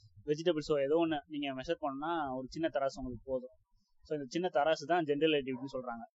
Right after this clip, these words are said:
So, so யூனிவர்ஸ்குள்ள இருக்கும்போது உங்களுக்கு உங்க யூனிவர்ஸ்குள்ள மெஷர் பண்றதுக்கு ஜெனரல் ரிலேட்டிவிட்டி போதும்.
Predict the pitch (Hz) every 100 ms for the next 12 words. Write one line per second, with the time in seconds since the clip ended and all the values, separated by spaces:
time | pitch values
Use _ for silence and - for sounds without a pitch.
0 | _ _ _ _ 165 156 147 147 165 -
1 | 170 175 220 208 175 147 143 147 226 277
2 | 170 156 147 143 139 139 135 131 160 185
3 | 175 147 139 131 131 160 143 127 143 214
4 | 196 156 160 165 143 139 123 143 135